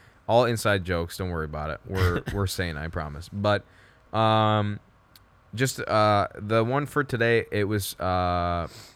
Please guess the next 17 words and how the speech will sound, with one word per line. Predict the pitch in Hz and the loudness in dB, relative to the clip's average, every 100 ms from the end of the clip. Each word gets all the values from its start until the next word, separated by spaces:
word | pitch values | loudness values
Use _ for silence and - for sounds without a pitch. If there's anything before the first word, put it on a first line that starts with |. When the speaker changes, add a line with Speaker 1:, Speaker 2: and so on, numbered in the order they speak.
| _ - | _ -2
Speaker 1:
it | |
was | 117 107 | 0 2
something | 139 139 | 0 0
that | |
we | 113 | -2
talked | 110 113 | 0 0
about | 104 104 - | 2 0 -2
in | 98 | -4
my | 92 | -4
religion | 90 92 101 113 110 | -4 -4 -4 -4 -6
class | 87 85 82 - | -4 -2 -4 -4
a | 90 | -6
couple | - 92 101 95 | -4 -4 -4 -4
of | 87 - _ _ _ _ - | -6 -12 _ _ _ _ -8
days | 92 92 82 | -2 -2 -2
ago. | 82 76 76 92 - - - - _ - | -6 -8 -6 -8 -8 -16 -20 -20 _ -2
Um, | 98 98 95 92 92 90 | 0 2 2 2 0 -4